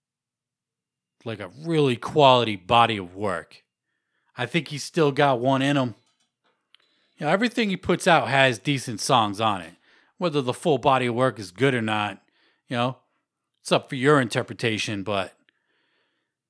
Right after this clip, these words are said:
I wasn't feeling Enter Fear. More Fear was okay. Fear Exodus is okay.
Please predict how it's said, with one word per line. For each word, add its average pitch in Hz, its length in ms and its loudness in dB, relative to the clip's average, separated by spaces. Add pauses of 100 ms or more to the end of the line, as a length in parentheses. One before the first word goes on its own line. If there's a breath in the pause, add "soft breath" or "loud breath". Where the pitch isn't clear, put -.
(800)
I 165 120 4
wasn't 147 360 4
feeling 143 380 0
Enter 139 240 -4
Fear. 143 640 0
More 139 220 4
Fear 135 280 -4
was 117 180 -4
okay. 135 680 0 (320)
Fear 135 220 -2
Exodus 147 560 2
is 131 120 -4
okay. 135 640 2